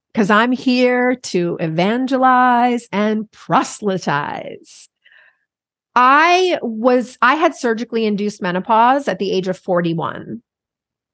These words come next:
And I'm also on a bunch of antidepressants. I also live with chronic pain. And there was a time in my forties where I thought,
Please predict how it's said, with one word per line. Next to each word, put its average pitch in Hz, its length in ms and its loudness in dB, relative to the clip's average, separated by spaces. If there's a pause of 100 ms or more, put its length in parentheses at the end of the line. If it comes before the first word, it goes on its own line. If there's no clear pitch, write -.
(460)
And 226 220 2
I'm 214 140 2
also 226 500 2
on 190 600 2
a 180 100 0
bunch 175 460 -2
of 247 80 2
antidepressants. 240 1400 0 (460)
I 165 100 2
also 196 260 2
live 226 180 2
with 226 120 -4
chronic 214 460 0
pain. 175 680 0 (480)
And 247 160 4
there 285 140 4
was 311 140 2
a 311 80 -2
time 277 680 0
in 220 200 -2
my 214 380 4
forties 208 840 -2
where 190 400 2
I 196 200 2
thought, 185 560 2